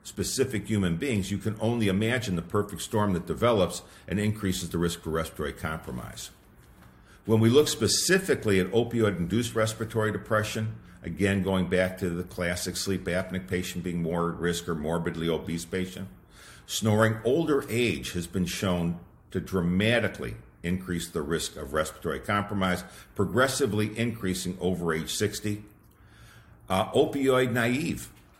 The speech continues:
very at risk. Post-surgery, again, abdominal, thoracic, longer procedures, receiving other sedating drugs and the likes. When we look specifically at procedural sedation, higher A S A status, the length,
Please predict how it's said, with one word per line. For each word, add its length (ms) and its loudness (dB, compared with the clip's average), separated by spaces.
very 220 4
at 120 -4
risk. 320 -4
Post-surgery, 720 0
again, 320 2
abdominal, 520 0
thoracic, 580 -2
longer 340 2
procedures, 800 -2
receiving 600 0
other 240 4
sedating 580 0
drugs 360 0
and 100 -2
the 60 -2
likes. 540 -4
When 120 2
we 100 4
look 200 4
specifically 840 -2
at 160 -2
procedural 800 -4
sedation, 560 -8
higher 420 4
A 160 4
S 220 2
A 100 0
status, 520 0
the 120 -4
length, 540 -2